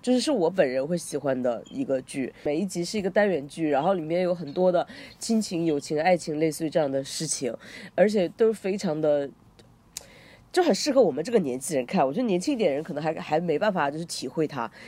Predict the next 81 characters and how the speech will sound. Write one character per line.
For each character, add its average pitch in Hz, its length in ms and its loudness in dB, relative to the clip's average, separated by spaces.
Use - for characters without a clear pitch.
就 - 100 -4
是 240 80 2
到 262 140 4
了 233 80 4
我 160 40 2
们 135 100 -6
这 190 80 -6
个 190 40 -2
年， 156 140 0
因 175 60 0
为 185 60 -2
它 202 100 0
讲 156 180 -2
的 147 80 -4
是 170 120 -6
一 185 40 -4
些 180 80 -2
中 185 180 -2
年 170 160 0
人 123 120 -10
的 - 60 -14
事 - 140 -10
情， - 200 -12
我 175 80 -4
就 175 100 -4
觉 175 120 -2
得， 156 300 2
嗯， 156 240 -8
很 147 160 -6
不 135 120 -10
错。 147 200 0
而 147 120 2
且 208 80 -2
我 190 100 0
觉 156 80 -4
得 175 80 2
它 202 160 -2
对 220 260 -4
于 202 100 -2
很 185 180 -4
多 175 140 -2
的 190 120 0
那 190 120 -4
个 160 280 0
就 247 100 -4
是 208 120 -6
情 180 240 -4
感 190 140 4
的 175 120 0
把 - 240 -4
握 175 260 2
是 175 360 -2
很， 131 420 -6
很 170 200 -8
细 226 260 -4
腻 190 100 2
也 165 100 2
很 180 160 -6
真 170 220 0
实 170 180 -4
的。 110 140 -10
就 175 140 -4
是 214 100 2
我 190 140 0
举 170 160 -10
个 160 80 0
例 196 180 -2
子， - 180 -12
哎， - 100 6
可 - 100 4
以 403 60 6
剧 359 160 0
透 311 180 2
吗？ 190 160 4
是 185 120 -2
不 294 40 2
是 247 60 -6
不 285 60 2
能 165 120 2
剧 170 120 -8
透？ 143 240 -2